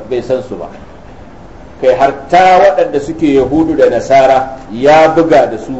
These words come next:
kuma sun buga sun bashi. Littafin sa Al-Jawabu Sahih Liman Baddala Din Al-Masih shaida ce akan haka.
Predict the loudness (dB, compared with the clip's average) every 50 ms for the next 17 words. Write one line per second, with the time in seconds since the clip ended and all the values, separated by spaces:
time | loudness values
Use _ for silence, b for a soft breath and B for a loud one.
0 | -10 -10 -8 -6 -4 -4 -4 -6 -8 -8 -6 -4 -2 -2 -2 -2 -6 -10 -8 -8
1 | -10 -10 -12 -20 -20 -20 -20 -20 -20 -20 -20 -20 -20 -20 -18 -18 -16 -14 -10 -10
2 | -8 -4 0 0 0 2 0 -2 -2 0 0 0 0 -2 -2 -2 0 2 2 2
3 | 0 -2 -8 -8 -10 -8 -6 -6 -6 -6 -6 -8 -10 -8 -8 -6 -4 -4 -4 -4
4 | -4 -2 -2 -2 -2 -2 -4 -4 -4 -2 -2 -4 -4 -6 -8 -6 -6 -8 -8 -8
5 | -12 -18 -20 -20 -20 -20 -20 -20 -18 -8 -2 0 2 2 2 2 0 0 0 -2
6 | -6 -6 -4 -4 -4 -4 -4 -4 -8 -8 -10 -12